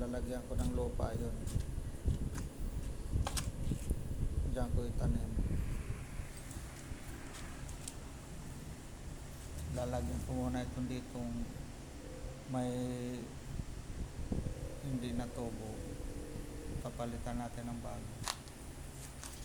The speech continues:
Yung iba kasi hindi na buhay, namamatay.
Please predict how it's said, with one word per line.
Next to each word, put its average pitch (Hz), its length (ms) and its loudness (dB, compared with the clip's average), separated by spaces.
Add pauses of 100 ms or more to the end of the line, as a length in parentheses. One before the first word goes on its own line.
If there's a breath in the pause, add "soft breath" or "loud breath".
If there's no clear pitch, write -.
(840)
Yung 131 160 4
iba 131 160 4
kasi 123 320 0
hindi 123 320 0
na 120 480 0
buhay, 120 480 0 (880)
namamatay. 117 560 -2